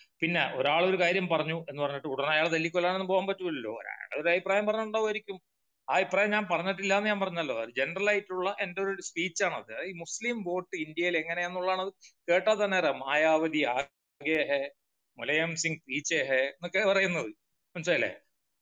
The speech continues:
അക്കടെ എൻ ടി രാമറാവു, ഏൻ చేస్తున్నారు നാക്ക് തെലു-, തെലുവതു, ഇത് തെലുങ്കാണ്. മനസ്സിലായില്ലേ? അവിടെ എൻ ടി രാമറാവു ആരുടെ കൂടെയെന്ന് നമുക്കറിഞ്ഞൂടാ. എന്നയ്യ, എന്ന പാത്തിരിക്ക നീങ്ക,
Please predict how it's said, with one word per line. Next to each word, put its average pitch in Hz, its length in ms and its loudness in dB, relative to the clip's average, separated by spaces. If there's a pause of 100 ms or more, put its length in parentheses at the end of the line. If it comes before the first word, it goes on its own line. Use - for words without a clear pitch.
(100)
അക്കടെ 147 380 0
എൻ 151 220 2
ടി 175 200 0
രാമറാവു, 160 560 4 (300)
ഏൻ 175 120 0
చేస్తున్నారు 160 600 -2
നാക്ക് 151 320 0
തെലു-, 147 280 0
തെലുവതു, 156 500 2
ഇത് 156 160 -4
തെലുങ്കാണ്. 160 400 2
മനസ്സിലായില്ലേ? 135 400 -6
അവിടെ 131 120 0
എൻ 143 120 0
ടി 165 180 -2
രാമറാവു 156 400 2
ആരുടെ 156 200 0
കൂടെയെന്ന് 151 380 -6 (380)
നമുക്കറിഞ്ഞൂടാ. 160 640 2 (240)
എന്നയ്യ, 165 340 2
എന്ന 156 240 2
പാത്തിരിക്ക 160 400 0
നീങ്ക, 147 280 -4